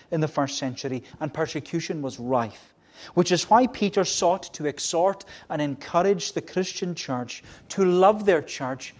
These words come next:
by witnessing, witnessing for Jesus. And to witness for Jesus,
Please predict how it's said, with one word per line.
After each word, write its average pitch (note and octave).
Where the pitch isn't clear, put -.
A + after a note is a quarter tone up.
by C3
witnessing, C3+
witnessing F3+
for C#3+
Jesus. -
And F#3+
to G3+
witness C4
for G3+
Jesus, F#3+